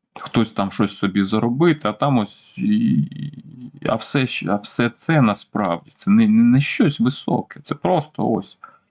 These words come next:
система намагається себе зберегти, ось вона створила таких, створює таких агентів. І ці люди, вони погодилися.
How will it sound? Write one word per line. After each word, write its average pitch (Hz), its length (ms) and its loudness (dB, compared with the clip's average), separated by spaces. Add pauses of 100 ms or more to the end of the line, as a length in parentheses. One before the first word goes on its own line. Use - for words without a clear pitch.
(140)
система 117 480 -2
намагається 107 640 -2
себе 101 340 0
зберегти, 117 580 0
ось - 240 0
вона 113 260 0
створила 104 540 0
таких, - 420 -4
створює 110 540 0
таких - 440 -10
агентів. 95 560 -6 (800)
І 113 60 4
ці 131 180 0
люди, 165 260 0
вони 143 220 4
погодилися. 165 920 -2